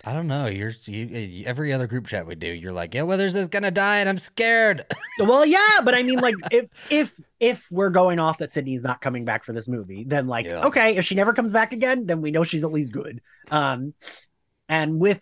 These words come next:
Speaker 2: Gale Weathers, if she dies, I will turn into the Joker. I will become toxic fan number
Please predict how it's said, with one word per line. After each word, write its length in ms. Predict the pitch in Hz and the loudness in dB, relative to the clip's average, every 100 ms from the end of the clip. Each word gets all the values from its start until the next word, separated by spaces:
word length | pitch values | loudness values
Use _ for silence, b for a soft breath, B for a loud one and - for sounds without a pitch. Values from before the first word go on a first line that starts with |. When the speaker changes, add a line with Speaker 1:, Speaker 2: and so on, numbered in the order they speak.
| 170 | -2
Speaker 2:
Gale 240 | 170 185 170 | 2 4 4
Weathers, 420 | 165 160 156 135 | 2 2 -2 -2
if 140 | 170 | -4
she 180 | - 160 | -4 -4
dies, 300 | 156 151 147 | 0 0 0
I 80 | 143 | -2
will 140 | 135 127 | -4 -4
turn 180 | 135 | -4
into 200 | 127 120 | -4 -8
the 100 | 123 | -8
Joker. 460 | 127 254 240 220 214 | -2 0 0 0 0
I 100 | 147 | 0
will 120 | 135 | -2
become 360 | 127 127 185 175 | -6 -2 -2 0
toxic 400 | 139 120 143 - | -2 -2 -8 -6
fan 260 | 143 131 | -4 -2
number 280 | 127 123 123 | -4 -4 -4